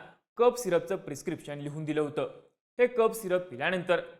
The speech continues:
या मुलांची किडनी फेल झाली, त्यांचा मृत्यू झाला. डॉक्टर सोनी यांना अटक केल्यानंतर काही तासांच्या आतच मध्य प्रदेशचे मुख्यमंत्री मोहन यादव यांनी त्यांना सस्पेंड करण्याचे आदेश दिले. डॉक्टर सोनी हे छिंदवाडा जिल्ह्याच्या परासिया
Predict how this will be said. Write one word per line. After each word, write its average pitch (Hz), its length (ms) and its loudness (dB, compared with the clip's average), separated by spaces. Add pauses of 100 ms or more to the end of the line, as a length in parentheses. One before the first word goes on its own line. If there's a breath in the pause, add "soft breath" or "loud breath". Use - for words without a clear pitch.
(140)
या 254 80 -2
मुलांची 220 400 -2
किडनी 147 320 -6
फेल 151 280 -2
झाली, 139 220 0
त्यांचा - 800 -10
मृत्यू 147 320 -8
झाला. 139 240 2 (460)
डॉक्टर 196 260 4
सोनी 180 340 -2
यांना 143 280 -4
अटक 135 360 -6
केल्यानंतर 170 480 2 (340)
काही 240 240 4
तासांच्या 180 480 0
आतच 160 340 0 (360)
मध्य 208 240 4
प्रदेशचे 190 420 0
मुख्यमंत्री 147 640 -6
मोहन 135 300 -10
यादव 123 320 0
यांनी 175 280 4
त्यांना - 480 -6
सस्पेंड 220 400 -2
करण्याचे 160 480 -2
आदेश 131 320 0
दिले. 139 240 -2 (500)
डॉक्टर 202 280 -2
सोनी 247 380 -2 (340)
हे 254 160 0
छिंदवाडा 196 380 4
जिल्ह्याच्या 143 580 -2
परासिया 143 500 -4